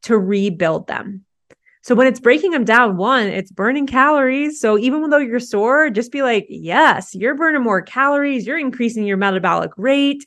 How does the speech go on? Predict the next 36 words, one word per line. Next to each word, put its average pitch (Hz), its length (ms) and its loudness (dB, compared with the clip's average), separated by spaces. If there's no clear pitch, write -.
You 262 340 2
are 180 300 2
a 165 100 -2
boss. 285 560 0
This 254 220 -4
is 214 140 -4
amazing." 262 640 0
Like, 185 180 -4
hype 277 240 -4
yourself 254 380 0
up 208 200 0
a 208 60 -2
little 170 180 0
bit 165 140 -2
if 165 120 -4
you're 180 120 -8
feeling 170 340 -4
sore. 202 480 -2
But 233 100 2
also 277 340 4
understand 208 760 -2
that 220 140 2
in 220 180 0
order 269 400 2
for 247 220 -2
our 220 80 0
body 180 280 -2
to 196 80 -6
protect 190 380 -6
those 196 180 0
muscles 180 380 -4
while 170 140 -2
they 180 160 -2
heal, 185 500 -4
it 262 340 -4
carries 208 540 -2